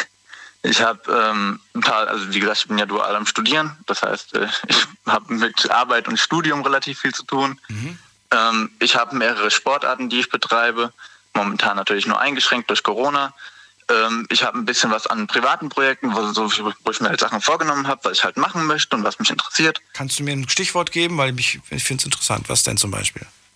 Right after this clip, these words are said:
Speaker 1: Ähm, ich bin jetzt zum Beispiel gerade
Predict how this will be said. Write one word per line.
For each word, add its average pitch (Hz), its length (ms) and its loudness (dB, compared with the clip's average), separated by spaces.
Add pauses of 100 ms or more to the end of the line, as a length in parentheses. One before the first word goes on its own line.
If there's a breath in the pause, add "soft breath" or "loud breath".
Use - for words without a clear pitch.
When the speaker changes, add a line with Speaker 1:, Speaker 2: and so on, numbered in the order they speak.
(1300)
Speaker 1:
Ähm, 139 380 6
ich - 100 2
bin 160 100 0
jetzt 165 200 2
zum 143 100 0
Beispiel 139 300 0
gerade 147 540 2